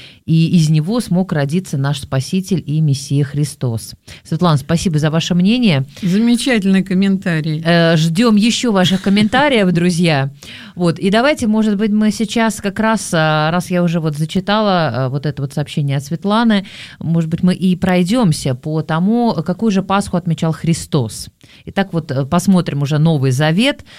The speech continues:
Speaker 1: что там происходит с Христом, потому что все, э, очень многое завязано на пасхальных событиях. Вы сами это знаете, если читали, если не читали,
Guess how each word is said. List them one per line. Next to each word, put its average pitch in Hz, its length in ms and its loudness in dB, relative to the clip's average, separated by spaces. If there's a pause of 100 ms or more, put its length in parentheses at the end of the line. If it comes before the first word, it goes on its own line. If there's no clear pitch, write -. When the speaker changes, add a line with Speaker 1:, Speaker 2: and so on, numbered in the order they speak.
(140)
Speaker 1:
что 233 360 -2
там 180 260 0
происходит 170 500 -2
с - 60 -12
Христом, 151 640 -2 (340)
потому 139 300 -2
что 139 600 -2
все, 247 540 0
э, 170 100 0
очень 202 300 2
многое 214 300 2
завязано 190 540 2
на 185 80 2
пасхальных 180 560 0
событиях. 170 680 -2
Вы 143 340 -4 (220)
сами 185 340 2
это 143 340 -4 (180)
знаете, 202 400 0
если 180 320 0
читали, 147 560 -2
если 170 380 -2
не 185 180 4
читали, 160 560 -2